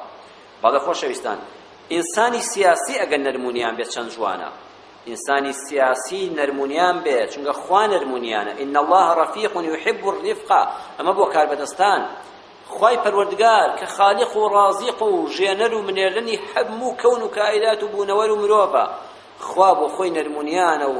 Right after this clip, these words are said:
هەموو کارێکی نەرمونیانی خۆش دەوێ. هەموو ئەو سەرکردە سیاسیانەی کە نەرمونیانن لە قاتی قسەکردن و بڕیاداران کە تووشی هەڵە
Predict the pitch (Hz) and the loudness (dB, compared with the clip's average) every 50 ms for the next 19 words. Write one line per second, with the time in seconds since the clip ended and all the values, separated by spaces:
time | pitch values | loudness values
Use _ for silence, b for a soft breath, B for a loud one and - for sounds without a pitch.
0 | 127 - - - 196 208 220 240 262 247 - - 269 294 294 262 247 - - 214 | -6 -10 -6 -4 -4 -2 0 -2 -2 -2 -2 0 2 4 4 4 2 0 -2 -2
1 | 202 190 170 170 165 156 151 147 143 131 120 120 117 - 120 107 104 - 110 98 | -2 -2 -2 -2 -4 -4 -4 -2 -2 -2 -2 -4 -6 -4 -4 -4 -4 -4 -6 -6
2 | 90 82 76 - - - B B B B B B - - 202 233 262 294 277 254 | -6 -6 -8 -10 -14 -18 B B B B B B -2 2 4 4 6 6 6 4
3 | 233 - - 214 208 - 202 185 190 190 - - 190 190 185 170 170 - 175 175 | 4 4 0 -4 -4 -4 -4 -4 -4 -4 -4 -2 0 2 2 2 2 0 0 0
4 | 175 180 202 190 - - 180 175 175 175 170 165 170 170 170 170 170 185 190 190 | 2 2 2 0 -2 -2 -2 -2 0 0 -2 -2 -2 -2 -2 0 2 2 2 2
5 | 185 175 160 160 160 - 160 170 151 151 147 - - - - 156 156 160 156 160 | 2 2 2 2 2 2 2 2 2 0 -4 -10 -10 -8 -8 -8 -8 -8 -6 -6
6 | 156 147 143 147 143 143 139 143 139 135 135 135 135 - 151 156 147 - 185 180 | -6 -4 -2 0 2 2 4 4 4 4 2 2 -2 -6 -10 -12 -10 -10 -10 -10
7 | 185 170 143 135 147 165 170 | -8 -4 -2 -2 0 0 0